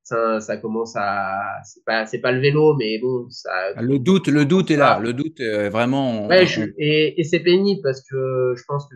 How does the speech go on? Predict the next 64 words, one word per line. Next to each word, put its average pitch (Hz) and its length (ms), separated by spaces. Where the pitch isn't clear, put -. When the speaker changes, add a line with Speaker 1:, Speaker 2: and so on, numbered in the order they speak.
Speaker 1:
Thomas 131 380
est, 110 300
a 110 120
été, 117 220
a, 110 100
a 107 520
été 113 100
un 110 140
athlète 113 280
de 113 60
haut 113 60
niveau 113 180
dans 117 120
le 117 100
trail. 143 480
Euh, 113 320
euh, 107 680
moi, 117 180
ça 117 120
fait 110 80
quelques 113 320
années 120 160
que 123 60
je - 40
suis 123 80
dans 127 100
le 131 60
milieu. 147 560
Le 123 120
milieu, 143 260
il 127 80
est 127 40
extrêmement 135 480
sain. 143 340
Je - 80
dis - 40
pas 135 160
que 131 100
tout 110 180
le 117 100
monde 113 100
est 117 120
propre 147 280
parce 104 160
que - 80
c'est 98 140
des 107 240
humains 127 300
et 95 120
forcément, 120 560
chez - 120
les 104 200
humains, 113 180
il 110 60
y 101 40
a 104 40
des 110 140
tricheurs. 131 440
Mais 104 220
voilà, 127 400
si, - 1200
globalement, 127 480
de, 117 420
j'ai - 200